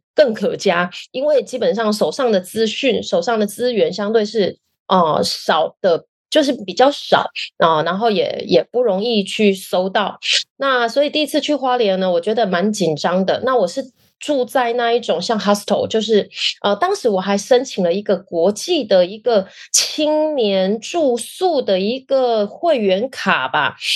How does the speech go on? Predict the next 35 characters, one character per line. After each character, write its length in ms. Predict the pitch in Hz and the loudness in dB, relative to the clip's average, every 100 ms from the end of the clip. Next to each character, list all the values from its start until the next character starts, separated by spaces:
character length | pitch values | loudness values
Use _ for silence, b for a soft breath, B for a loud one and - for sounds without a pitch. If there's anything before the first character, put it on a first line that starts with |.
| - - | -4 -4
反 140 | 196 | 0
正 120 | 294 | 0
就 140 | 320 311 | 0 -2
是 160 | 311 | -2
全 480 | 277 - 220 214 254 | -4 -2 0 0 -2
世 400 | 262 - 320 302 | -2 -2 2 2
界 440 | - 294 269 - - _ - | 2 0 0 0 -4 _ -2
那 100 | 285 | 0
个 100 | 254 | 0
会 160 | 277 226 | 0 0
员 160 | 185 | 0
卡， 180 | 208 156 | -4 -4
你 120 | 196 | 0
只 60 | 190 | 0
要 60 | |
申 240 | 196 208 202 | 0 0 0
请 200 | 214 151 | 0 -2
了 80 | 151 | -2
之 180 | 170 170 | -2 0
后， 280 | 196 - B B - | 0 0 B B -4
那 240 | 254 220 | -2 0
全 180 | 185 202 | -2 -2
世 200 | 214 262 | -2 -4
界 180 | 214 226 | 4 4
只 200 | 196 156 | 4 -4
要 180 | 220 208 | -2 0
有 120 | 196 | 0
一 60 | 190 | 0
个 140 | 220 | -2
标 340 | - 233 240 | -2 -2 -2
志 300 | 254 269 247 | -2 -2 -2
是 180 | 240 240 | 0 -2
这 140 | 233 233 | 0 2
种， 240 | 170 165 _ - | 2 -2 _ -4
呃， 600 | 185 165 160 151 139 | -2 0 2 2 0